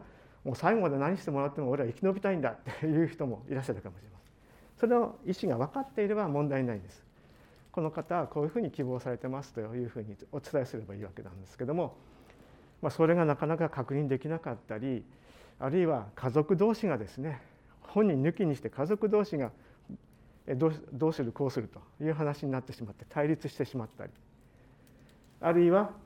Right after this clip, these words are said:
え、本人は自宅で最後を望んでたということは分かってても、「なかなかそれ大変だよね、自宅にどうやって運んでいくのかな、自宅で誰が見るのかな」というなった時に、「どうしたらいいんだろう」というような、こんな話って、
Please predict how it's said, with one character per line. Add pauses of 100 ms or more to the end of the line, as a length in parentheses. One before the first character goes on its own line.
(320)
え、
本
人
は
自
宅
で
最
後
を
望
ん
で
た
と
い
う
こ
と
は
分
か
っ
て
て
も、 (400)
「な
か
な
か
そ
れ
大
変
だ
よ
ね、
自
宅
に
ど
う
や
っ
て
運
ん
で
い
く
の
か
な、
自
宅
で
誰
が
見
る
の
か
な」 (1000)
と
い
う
な
っ
た
時
に、 (380)
「ど
う
し
た
ら
い
い
ん
だ
ろ (120)
う」
と
い
う
よ
う
な、 (560)
こ
ん
な
話
っ
て、